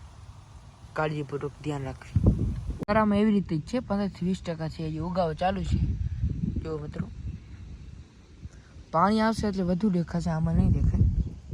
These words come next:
આજે પંદર દિવસ પછી જીરાનો કાયદેસર ઉગાવો થાય છે.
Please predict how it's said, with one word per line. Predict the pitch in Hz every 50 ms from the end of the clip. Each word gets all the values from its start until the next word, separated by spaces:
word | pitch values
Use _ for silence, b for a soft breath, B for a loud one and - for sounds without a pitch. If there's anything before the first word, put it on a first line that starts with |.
| - - - - - - - - - - - - - - - - - - - - - - - - - - - - - - - - - - - - - - - - - - - - - - - - - - - - - - - - - - - - - - - -
આજે | 185 185 202 214 202 202 196 185 - -
પંદર | 180 190 208 202 214 196
દિવસ | 185 208 214 214 - - -
પછી | 196 202 - - 233
જીરાનો | 208 190 - - - 160 175 202 208 208 208 208 214 214 202 - - - - - - -
કાયદેસર | 175 180 185 185 190 - - 190
ઉગાવો | 196 190 196 196 185 180
થાય | 175 - - 208 220
છે. | - - 208 208